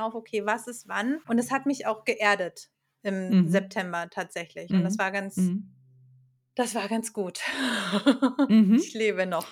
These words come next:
Speaker 2: Das ist ja auch krass, nicht, wenn das Thema privat so krass Überhang hat, dass man eben das Business eigentlich drumherum
Speaker 1: Mhm.
Speaker 2: stückeln muss.
Speaker 1: Ja, und das finde ich grundsätzlich ja auch okay.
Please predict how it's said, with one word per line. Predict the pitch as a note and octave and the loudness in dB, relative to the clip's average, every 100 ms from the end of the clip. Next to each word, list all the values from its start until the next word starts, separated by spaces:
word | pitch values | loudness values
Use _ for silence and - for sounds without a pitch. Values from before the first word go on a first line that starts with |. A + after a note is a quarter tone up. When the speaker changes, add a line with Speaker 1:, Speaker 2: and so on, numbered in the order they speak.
| - | 0
Speaker 2:
Das | F#3+ | 0
ist | G3 G3 | 2 -2
ja | F#3+ | -2
auch | F#3 | -2
krass, | - G3+ - | -4 -4 -4
nicht, | G#3+ | -4
wenn | G3 | 0
das | F#3 F#3 | 0 0
Thema | F#3+ F#3 F3+ | 2 4 2
privat | - F#3+ D#3+ F#3+ G#3 - | 0 -2 0 0 0 -2
so | - F#3+ G3+ G#3+ G#3+ | -4 0 2 2 0
krass | - F#3 F#3 | -2 -2 0
Überhang | G#3+ A#3 G3 F#3 F3+ | 2 2 2 2 2
hat, | F#3 G#3 | 0 0
dass | F3 E3+ | -2 -2
man | E3+ | -2
eben | E3+ F3 | 0 2
das | E3 - | 0 0
Business | A3+ G#3+ D3 | 2 2 0
eigentlich | - C#3+ C#3 C#3 | -2 -4 -4 -2
drumherum | C#3+ C#3+ C3+ D3 | 0 2 2 0
Speaker 1:
Mhm. | G3+ | 0
Speaker 2:
stückeln | G3 C#3+ C3+ C3 | -2 -2 -2 -2
muss. | C3+ C3+ - - | -4 -4 -8 -2
Speaker 1:
Ja, | G3 F#3+ B3 | 2 4 2
und | A#3+ A3+ | 0 -4
das | A3+ | -2
finde | B3 C4 | 0 2
ich | C4+ | 0
grundsätzlich | - A3 B3+ B3+ A#3+ - A3+ A3+ G#3+ - - - - | -2 2 2 2 -2 -4 -2 -2 -4 -12 -20 -20 -8
ja | G3+ F#3+ F#3+ | 0 2 2
auch | G3+ G3+ | 0 -2
okay. | G#3 - G#3+ B3 | -6 0 2 2